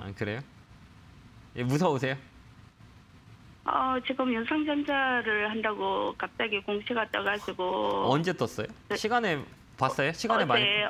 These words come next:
Speaker 2: 어제,
Speaker 1: 예.
Speaker 2: 네.
Speaker 1: 시간에 어떻게 됐어요? 많이 빠졌나요?
Speaker 2: 네?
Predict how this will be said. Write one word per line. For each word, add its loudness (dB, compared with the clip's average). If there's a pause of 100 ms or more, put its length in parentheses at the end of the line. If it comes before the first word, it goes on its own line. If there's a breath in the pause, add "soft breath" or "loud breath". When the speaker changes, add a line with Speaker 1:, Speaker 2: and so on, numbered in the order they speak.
Speaker 2:
어제, 0 (100)
Speaker 1:
예. -2
Speaker 2:
네. 0
Speaker 1:
시간에 2
어떻게 2
됐어요? -2 (840)
많이 2
빠졌나요? 2
Speaker 2:
네? -8